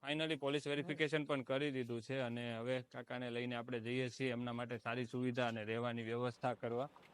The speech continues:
અપનાગઢ આશ્રમ વડોદરા. અને જે પણ અમને કાકા માટે, અ, મેસેજ મોકલ્યો હતો એવા આપણે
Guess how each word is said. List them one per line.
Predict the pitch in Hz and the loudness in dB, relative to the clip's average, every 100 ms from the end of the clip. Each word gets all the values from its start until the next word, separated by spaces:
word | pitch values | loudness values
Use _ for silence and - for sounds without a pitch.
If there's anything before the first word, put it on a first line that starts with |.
| - - | -20 -4
અપનાગઢ | 113 123 123 127 120 | -2 2 2 4 4
આશ્રમ | 117 139 143 110 | 4 4 2 2
વડોદરા. | 120 127 110 117 151 - - - - | 4 4 4 2 2 -4 -20 -20 -8
અને | 110 117 117 120 117 | -4 -2 0 0 -2
જે | 110 127 | 2 4
પણ | 151 147 | 6 4
અમને | 147 147 | 4 4
કાકા | 131 135 147 | 4 4 4
માટે, | 139 139 147 143 | 4 4 6 6
અ, | 131 135 131 127 123 | 4 -2 0 0 2
મેસેજ | 131 135 143 | 2 4 4
મોકલ્યો | 135 139 143 | 4 4 4
હતો | 139 | 6
એવા | 131 127 123 | 6 6 4
આપણે | 123 127 | 4 4